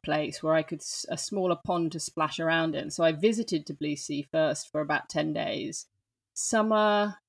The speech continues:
of nineteen ninety-eight. It was a sort of flatline economy, no, almost no electricity, nothing was happening. The wars, it had a couple of nasty se-, separatist wars, and those had ceased. And so it was kind of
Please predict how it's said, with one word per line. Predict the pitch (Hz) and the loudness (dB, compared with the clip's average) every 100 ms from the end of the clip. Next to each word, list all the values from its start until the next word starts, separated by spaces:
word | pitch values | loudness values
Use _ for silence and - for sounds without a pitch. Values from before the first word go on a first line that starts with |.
| _ - | _ -8
of | 160 | -2
nineteen | 185 170 165 165 | 0 2 2 0
ninety-eight. | 160 156 151 147 - 175 - - - _ _ _ 165 | 2 0 0 0 -2 -4 -8 -12 -12 _ _ _ -6
It | 160 | -2
was | 160 156 | 0 0
a | 156 | -2
sort | - 170 | -2 -4
of | 156 - | -4 -2
flatline | 208 208 - 185 175 165 | 2 2 2 0 0 -2
economy, | - 170 165 165 160 165 160 156 - _ _ _ _ _ _ _ _ _ _ _ _ | -4 -4 -2 0 0 0 0 -2 -4 _ _ _ _ _ _ _ _ _ _ _ _
no, | 180 180 190 190 | -2 4 6 6
almost | 202 202 185 175 | 2 2 2 2
no | 175 165 | 0 2
electricity, | 160 - - 156 151 - 160 156 | 2 0 -4 -4 -4 -2 0 2
nothing | 175 185 185 | 0 -2 -4
was | 175 156 | -4 -4
happening. | 170 151 160 160 156 | -4 -4 -2 -2 0
The | 160 | -2
wars, | 185 214 214 214 202 - _ _ _ - | 0 2 4 4 2 -6 _ _ _ -8
it | 180 | 0
had | 175 | 2
a | 175 | 2
couple | 196 180 170 | 0 0 0
of | |
nasty | 170 165 160 - 151 | 2 0 0 -2 -2
se-, | - - - 170 | -2 -6 -6 -6
separatist | - - - - - - 160 156 - | -6 -6 -6 -4 -4 -4 -6 -6 -4
wars, | 156 151 | -4 -2
and | 151 | 0
those | 156 156 | 0 -2
had | 151 | -6
ceased. | - - - 185 180 - - - | -10 -8 -4 -4 -4 -6 -8 -6
And | 165 | -6
so | - 185 | 0 0
it | - | 0
was | - | -8
kind | - 269 | -4 -2
of | 202 | -2